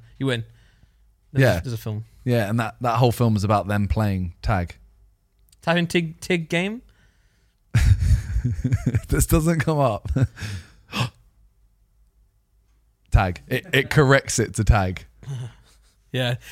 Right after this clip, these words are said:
Speaker 1: I think, uh, to be fair, my town's very, you know.
Speaker 2: Look, people say Tig, it, Tiggy, tips, tick, tip.
Speaker 1: Yeah, so tag, Tig's in there.
Speaker 2: What, so if I got someone to go, "Tiggy"? <laughs>
Speaker 1: <laughs> No,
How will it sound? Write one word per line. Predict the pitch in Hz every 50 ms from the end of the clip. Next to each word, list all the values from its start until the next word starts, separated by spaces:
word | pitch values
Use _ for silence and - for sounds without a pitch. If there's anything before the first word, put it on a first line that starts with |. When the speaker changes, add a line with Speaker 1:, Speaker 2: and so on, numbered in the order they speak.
| - -
Speaker 1:
I | - 175
think, | 208 208 -
uh, | - 131 165 160
to | 139 131 - - - 165
be | 143
fair, | - 123
my | 123 131
town's | - 143 127 123 113 110
very, | 110 113 110 107 107 101 95 -
you | - 110
know. | 104 104
Speaker 2:
Look, | 123 131 120 95 - - - - - - - _ _ _ _ - 120
people | 139 139 127 131
say | 117 135 117 110 110
Tig, | - - - - 123 113 113 101 113 - _ _
it, | 107 110 104 - - - - - - _ _ - - _
Tiggy, | - 143 104 95 101 92 95 90 - _ _ _
tips, | - 139 117 - - - - - - _ _ _ _ _ _ _
tick, | - 127 110 - - - - _ _ _ _
tip. | - - 110 - - - - - _ - - _
Speaker 1:
Yeah, | - -
so | 143
tag, | 139 - 190 151 147 143 123
Tig's | - 185 151 151
in | 160 160
there. | 123 110 120 160 170 - _ _ _ _ _ _ _ _ _ _ _ _ _
Speaker 2:
What, | - 143 127 123
so | 143 139
if | 127 156
I | 156 156 151
got | 156 151 151
someone | - - 131 123 120
to | 120 120
go, | 110 117 110 110 101 - - - _ _ _ _ _ _ - _
"Tiggy"? | - 202 190 170 165 160 156 175 160 - - 165 - -
<laughs> | - - 202 - - 208 170 - 226 214 - - 208 202 190 -
Speaker 1:
<laughs> |
No, | 202 208 196 226 214 180 151 135